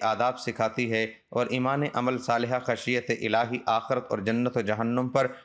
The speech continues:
ईमान, रब की शुक्रगुजारी, गौर व फिक्र, इस्तिकामत अलद्दीन, तवक्कल अलल्लाह और रब्बुल आलमीन से हमेशा डरने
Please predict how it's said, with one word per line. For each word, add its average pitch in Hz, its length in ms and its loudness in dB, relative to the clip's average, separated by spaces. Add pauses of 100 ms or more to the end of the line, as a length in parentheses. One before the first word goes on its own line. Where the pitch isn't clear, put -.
(220)
ईमान, 135 420 0
रब 131 220 0
की 131 100 2
शुक्रगुजारी, 120 680 0
गौर 117 220 0
व 117 80 0
फिक्र, 139 300 0 (120)
इस्तिकामत 123 680 0
अलद्दीन, 117 540 0 (300)
तवक्कल 131 480 0 (100)
अलल्लाह 113 640 2
और 127 240 2
रब्बुल 127 400 -2
आलमीन 113 440 2
से 123 160 0
हमेशा 113 440 0
डरने 113 460 0